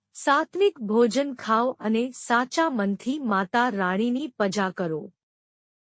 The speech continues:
આ ઉપરાંત, મિત્રો, નવ કન્યાઓને ભોજન કરાવો અને તેમના આશીર્વાદ લો.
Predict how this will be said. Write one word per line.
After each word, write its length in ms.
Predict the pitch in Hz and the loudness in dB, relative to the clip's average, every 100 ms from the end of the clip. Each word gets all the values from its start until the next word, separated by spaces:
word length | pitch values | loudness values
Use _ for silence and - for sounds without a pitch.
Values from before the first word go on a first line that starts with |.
| _ _ - | _ _ 4
આ 200 | 302 381 | 4 4
ઉપરાંત, 640 | 370 247 247 240 247 302 - _ _ | -2 0 4 4 2 -2 -12 _ _
મિત્રો, 560 | 226 254 - 294 320 370 _ _ 220 | 0 0 0 -2 -2 -2 _ _ 0
નવ 360 | 240 330 381 | 2 2 0
કન્યાઓને 800 | 381 262 247 269 277 277 269 277 | 0 0 2 2 2 0 0 -2
ભોજન 580 | 196 185 220 208 302 311 | -2 0 2 2 -2 0
કરાવો 520 | 226 214 220 233 285 - | 0 2 2 2 0 -2
અને 320 | 220 226 247 262 _ | -2 2 2 0 _
તેમના 420 | 254 277 302 320 277 | 4 4 0 -2 0
આશીર્વાદ 720 | 202 202 - 233 208 190 185 | 0 0 0 0 2 0 0
લો. 320 | 185 160 185 | -2 -4 -6